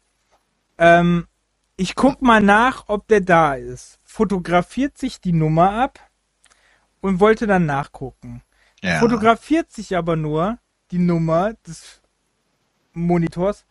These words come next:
Speaker 1: für hundertfünfzig Euro ab. Den für neunundneunzig Euro fotografiert er sich nicht ab.
Speaker 2: Mhm.
Speaker 1: Die hatten aber beide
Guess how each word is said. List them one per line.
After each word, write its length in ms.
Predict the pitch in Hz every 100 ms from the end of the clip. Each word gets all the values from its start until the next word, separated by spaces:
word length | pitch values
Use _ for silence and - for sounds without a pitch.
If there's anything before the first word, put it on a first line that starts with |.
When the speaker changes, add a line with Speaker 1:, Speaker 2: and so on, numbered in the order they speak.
| _
Speaker 1:
für 320 | _ - 196 180
hundertfünfzig 1300 | 226 254 247 - - - 262 254 - _ - 139 127
Euro 360 | 127 127 117
ab. 260 | 107 107 - _ _ _ _ _ _ _ _ -
Den 160 | 233
für 180 | 240 226
neunundneunzig 920 | 196 185 175 160 147 147 - 247 -
Euro 360 | 208 214 220 233
fotografiert 800 | - - 196 175 151 139 151 147
er 100 | 190
sich 220 | 254 -
nicht 320 | 269 202 165
ab. 260 | - - - _ _ _ _ _ _ _ _ -
Speaker 2:
Mhm. 340 | 90 80 98 - _ _ _ _ _ _ _
Speaker 1:
Die 100 | 196
hatten 260 | 214 311 294
aber 220 | 220 196
beide 600 | 170 226 330 170 165 233